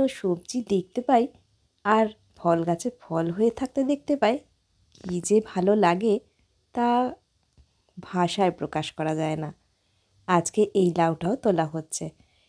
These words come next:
এবার এই জানুয়ারি মাসে প্রায় তিনটে লাউ আমার, উম, ছাদ বাগান থেকে তোলা হলো, সেটাই ভিডিও করে রেখেছিলাম আর আজকে একসাথে আপনাদের সাথে শেয়ার করছি। আরও চার পাঁচটা লাউ কিন্তু হচ্ছে, সেগুলো ছোট।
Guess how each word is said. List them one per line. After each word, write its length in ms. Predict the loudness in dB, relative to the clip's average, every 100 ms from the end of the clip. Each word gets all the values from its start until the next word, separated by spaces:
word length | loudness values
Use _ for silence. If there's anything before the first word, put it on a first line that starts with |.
| _ _ _
এবার 300 | 2 4 4 4
এই 120 | 4
জানুয়ারি 420 | 4 6 4 2
মাসে 340 | 0 -4 -6 -8 -2
প্রায় 260 | 0 2 2 -4 _
তিনটে 460 | 0 2 -2 0 2
লাউ 160 | 6 6
আমার, 240 | 4 2 -2 -6 _
উম, 200 | -8 -6 -8
ছাদ 260 | -4 -6 -4
বাগান 260 | -6 -6 -6
থেকে 180 | -2 -4
তোলা 300 | -2 0 0
হলো, 240 | -2 -6 -8 _ _ _ _ _
সেটাই 360 | -4 -2 2 2
ভিডিও 360 | 2 0 0 2
করে 180 | 2 2
রেখেছিলাম 560 | 2 -2 -4 0 0 -2 _ _ _
আর 160 | 0 2
আজকে 360 | 2 -2 -2 2
একসাথে 440 | 2 0 -6 -2 0
আপনাদের 380 | 0 -2 -6 -6
সাথে 220 | -6 -4
শেয়ার 300 | -2 0 -2
করছি। 360 | -2 -8 -8 -10 -12 _ _ _ -2
আরও 220 | 2 4
চার 240 | 6 6 4
পাঁচটা 320 | 2 -2 -2
লাউ 200 | 2 2
কিন্তু 300 | 0 -4 -2 0
হচ্ছে, 420 | 0 -2 -6 -8 -10 _ _ -20
সেগুলো 420 | -4 -2 2 2
ছোট। 300 | 2 -2 -2